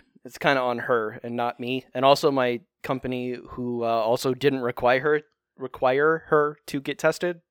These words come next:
Speaker 2: after being in a flying germ tube and also a human corral. Um,
Speaker 1: Listen, this is everyone's fault but ours, I think is what we're saying.
Speaker 2: It is my fault that I forgot to edit. Um, that's on me.
Speaker 1: But if you had,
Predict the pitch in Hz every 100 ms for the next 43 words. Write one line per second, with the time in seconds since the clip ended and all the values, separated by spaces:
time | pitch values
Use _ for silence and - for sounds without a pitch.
0 | _ 120 123 139 143 139 143 143 151 143
1 | 143 135 147 147 160 156 151 - - -
2 | 123 127 - 135 127 143 143 151 - 156
3 | 147 160 175 _ _ _ _ _ _ _
4 | _ 120 117 110 113 - - 156 160 147
5 | 123 120 _ 170 185 208 180 185 180 156
6 | - 135 117 110 92 78 69 78 92 104
7 | 92 92 90 107 85 85 - 196 208 247
8 | 330 - 392 339 294 269 262 233 214 208
9 | 208 190 - 170 143 123 117 _ _ _
10 | _ _ _ _ - 135 117 110 117 -
11 | - - - - _ _ _ - - -
12 | 170 196 208 175 156 151 185 180 196 180
13 | 196